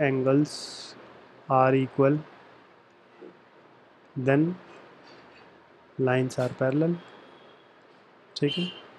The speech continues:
ये converse था, तो उसी को अब हम इस्तेमाल कर रहे हैं।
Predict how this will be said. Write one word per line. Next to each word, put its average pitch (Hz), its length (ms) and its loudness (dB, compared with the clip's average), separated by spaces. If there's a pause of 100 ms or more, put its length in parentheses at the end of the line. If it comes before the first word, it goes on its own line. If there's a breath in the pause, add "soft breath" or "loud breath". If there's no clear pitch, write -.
(920)
ये 131 180 -2
converse 135 520 2
था, 156 180 -14 (2250)
तो - 140 -6
उसी 160 260 4
को 151 120 2
अब 135 160 4
हम 147 160 2
इस्तेमाल 131 400 -2
कर 120 180 -6
रहे 151 140 -2
हैं। 151 80 -10